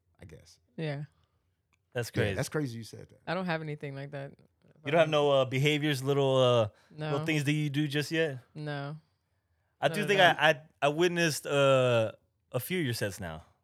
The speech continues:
Speaker 3: Now it's
Speaker 2: Yeah.
Speaker 3: like three. One of 'em you didn't know I was there, but it's okay.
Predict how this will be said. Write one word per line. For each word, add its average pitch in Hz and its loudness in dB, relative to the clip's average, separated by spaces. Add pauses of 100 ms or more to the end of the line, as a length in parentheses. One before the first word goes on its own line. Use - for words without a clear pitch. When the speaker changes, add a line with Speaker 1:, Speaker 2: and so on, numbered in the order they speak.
(320)
Speaker 3:
Now 113 -4
it's 107 -6
Speaker 2:
Yeah. 110 -4
Speaker 3:
like 92 -8
three. 87 -8 (180)
One 131 2
of 139 2
'em 123 -2
you 127 -2
didn't 113 -2
know 107 0
I 101 0
was 98 -4
there, 87 -6 (320)
but 127 0
it's 123 -2
okay. 104 -2